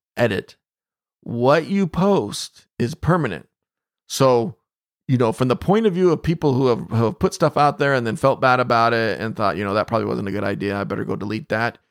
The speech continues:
You better be darn sure what you're posting on this decentralized platform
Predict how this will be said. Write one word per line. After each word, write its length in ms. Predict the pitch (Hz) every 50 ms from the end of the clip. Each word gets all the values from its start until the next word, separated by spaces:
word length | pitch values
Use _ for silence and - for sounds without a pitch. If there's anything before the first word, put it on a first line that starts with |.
| _ _ _ _ _ - -
You 240 | - 151 175 202
better 380 | 185 160 165 151 170 175 180 160
be 120 | 143 139
darn 460 | 127 117 123 120 123 131 143 147 147 -
sure 580 | - - 147 151 151 143 127 113 107 104 107 - _ _ _ _ _
what 300 | - - 127 139 131 -
you're 160 | 139 156 160
posting 640 | 151 - 151 160 170 156 - - 127 117 120 117 -
on 160 | - 120 120
this 160 | 127 135 - -
decentralized 840 | - 131 - - 135 135 135 - 135 127 123 123 120 117 - -
platform 840 | - - - 165 185 202 - - - 123 120 117 113 110 113 110 110